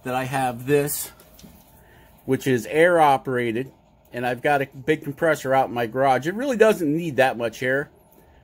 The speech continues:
but I always keep that big compressor charged anyway, and it's got a bunch of dryers on it. So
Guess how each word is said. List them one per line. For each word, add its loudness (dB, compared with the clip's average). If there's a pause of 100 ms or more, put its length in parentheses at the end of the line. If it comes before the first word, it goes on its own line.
(400)
but 0 (720)
I 0
always 0
keep -8
that 2
big -2
compressor -6
charged -4
anyway, 0
and 0
it's -10
got -2
a 0
bunch -4
of -8
dryers -2
on -4
it. -8
So -12